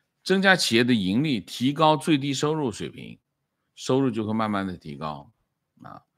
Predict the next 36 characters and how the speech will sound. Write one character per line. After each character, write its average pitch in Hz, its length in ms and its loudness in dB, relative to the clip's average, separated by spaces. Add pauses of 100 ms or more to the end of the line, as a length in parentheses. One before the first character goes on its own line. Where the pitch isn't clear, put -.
(480)
而 127 180 4
且 131 140 4
不 104 160 0
是 156 180 0
说 143 220 2
我 110 160 2
们 101 160 -2
说 123 160 2
啊， 165 260 6
改 110 200 2
变 131 260 2
分 147 180 0
配 147 140 2
制 156 180 0
度， 120 300 -4 (220)
收 127 180 -2
入 120 140 2
就 90 140 -8
提 87 140 -8
高 85 240 -2
了， 73 200 -12 (960)
那 110 160 -2
是 95 140 -8
不 92 120 -12
可 - 140 -14
能 52 180 -16
的 65 80 -16
事 - 200 -14
情， - 100 -14
那 123 100 0
是 110 220 -6
计 127 160 -6
划 92 260 0
体 - 300 -18
制 - 340 -12
啊。 50 220 -20